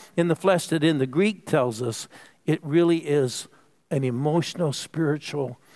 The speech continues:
and it's a hindrance to his walk with Christ. It's a dagger that he pleaded that God would just take away so that he could not have this challenge in his life with sin and to do what he didn't want to do after he said, "God, I'll never do that again." And then he faces it again.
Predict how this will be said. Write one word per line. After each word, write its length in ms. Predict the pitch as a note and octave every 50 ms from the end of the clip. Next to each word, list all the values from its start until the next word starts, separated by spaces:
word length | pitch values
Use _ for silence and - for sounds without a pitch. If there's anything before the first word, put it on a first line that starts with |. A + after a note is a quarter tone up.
| - - _ _ _ _ _ _
and 120 | - C#3+
it's 160 | D3 B2+ -
a 60 | C3+ A#2+
hindrance 680 | A2 - F#3 A3 G#3+ G3 D#3+ A#2 G2+ F#2+ - - -
to 160 | - - D3+
his 220 | G#2+ C#3 B2+ G#2+
walk 380 | - B2 C#3 C#3+ C#3+ C#3 - -
with 160 | D3+ C3 -
Christ. 560 | - - F3 F#3+ G3+ E3+ A2 - - - - _ _ _ -
It's 120 | - -
a 80 | F3+ E3+
dagger 640 | C3+ C3 D3+ F3+ G#3+ A#3+ A#3 - G2+ - - - - - - - - _ _
that 100 | - E3+
he 100 | D#3+ E3
pleaded 460 | D3 - - G#3+ A#3+ A#3+ A3+ G3 F#3+
that 120 | F3 F3 D#3
God 220 | E3 G3+ G3+ G3+
would 120 | F#3+ F3 D#3
just 180 | E3 D3+ -
take 180 | - G3 E3+ -
away 180 | F#3+ G3 G3
so 160 | E3+ - G3 F3+
that 120 | D#3+ D#3+
he 140 | C#3+ D3 F3
could 240 | - - D3+ C#3 - - - - - - - _ _
not 180 | - F#3+ F3+ E3
have 260 | C#3+ E3+ F#3 F#3 F3
this 320 | D#3 D3 B2+ - - - - - - - _ _
challenge 580 | - - - - F#3 F#3+ G#3 G3+ F#3+ D3+ C3 B2+
in 120 | C#3 B2+
his 180 | B2+ B2 A2+ C#3
life 540 | E3 D3+ C3 C3+ C3+ G2+ - - - - - _ _ _ _ -
with 140 | D3+ B2+ -
sin 640 | - - - - F#3 F3+ E3 B2+ G#2 - - - - _ _ _ _ _ _ _ _ _ _ -
and 80 | D#3 C#3
to 80 | D3+
do 240 | C#3 A#2+ C#3+ G3 G3+
what 160 | F#3 F3+ F3+
he 80 | D#3 D3
didn't 400 | C3 D3+ F3 D#3 D3+ C#3+ C#3+ D#3
want 160 | F3 F3+ G3
to 80 | F#3+ E3+
do 220 | C3+ B2 A#2 B2
after 200 | C3+ A#2+ - E3
he 40 | D#3
said, 200 | - - D#3 C3+
"God, 180 | D3+ D#3 D3+
I'll 120 | D3+ D3 D3
never 380 | D3 D3+ E3+ F3+ F3+ F3+ F#3
do 180 | D#3 D3+ F3 D#3
that 220 | D3+ E3 D#3+ D3+
again." 320 | D#3 D#3+ D#3 F3+ F3+ E3+ D3+
And 120 | C#3 C3+
then 120 | D#3+ D#3+ D3+
he 100 | D#3 D3
faces 560 | - - F3+ F3+ F3 D#3+ - - E3 C3 D3+
it 100 | D#3 D3
again. 500 | D3 C#3 C3 - - C3+ B2+ - -